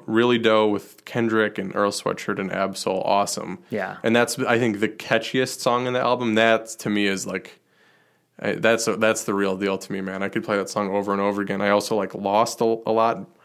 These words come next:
Speaker 1: Um, my favorite song on here, though, is Ain't It Funny, which
Speaker 2: Yeah, I,
Speaker 1: is
Speaker 2: okay.
Speaker 1: bonkers. Like, it is,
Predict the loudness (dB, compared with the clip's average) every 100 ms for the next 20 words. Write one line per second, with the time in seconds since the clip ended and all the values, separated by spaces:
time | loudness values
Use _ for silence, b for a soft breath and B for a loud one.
0 | B B B B 0 0 2 0 -2 -6
1 | 2 4 4 2 4 4 4 2 2 0
2 | -2 -2 0 0 0 2 2 4 0 -2
3 | b b b b b 2 2 -2 -8 -8
4 | 0 4 4 4 4 2 -2 0 2 4
5 | 4 2 0 -6 -14 -2 4 4 4 2
6 | 0 2 0 0 0 0 -2 -6 -6 -8